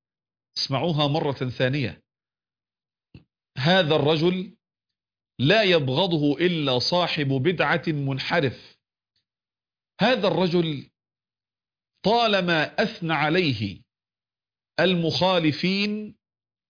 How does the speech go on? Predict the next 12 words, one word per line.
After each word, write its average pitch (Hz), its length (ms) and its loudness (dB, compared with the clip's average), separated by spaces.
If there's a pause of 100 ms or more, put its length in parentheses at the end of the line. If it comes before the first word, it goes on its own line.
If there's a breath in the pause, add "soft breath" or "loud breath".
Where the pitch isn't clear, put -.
(480)
طالما 175 720 0
أثنى 156 280 -4
عليه 143 640 0 (600)
المخالفون 180 1200 0
قبل 185 460 0
الموافقين، 156 960 -2 (1200)
طالما 202 600 2
أثنى 180 240 -2
عليه 160 400 2
الأعداء 151 760 0
قبل 143 260 -2
الأولياء، 123 760 -2